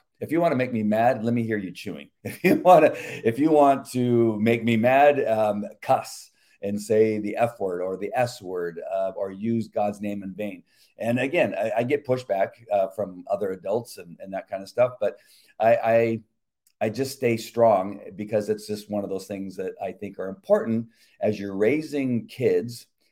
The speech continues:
to have self-respect for themselves and to be different. Don't be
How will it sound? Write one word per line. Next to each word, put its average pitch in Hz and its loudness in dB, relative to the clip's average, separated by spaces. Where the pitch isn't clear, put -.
to 107 -4
have 101 0
self-respect - -2
for - -8
themselves 175 -6
and 107 -2
to 107 -8
be 107 -4
different. 180 -4
Don't 117 2
be 131 -2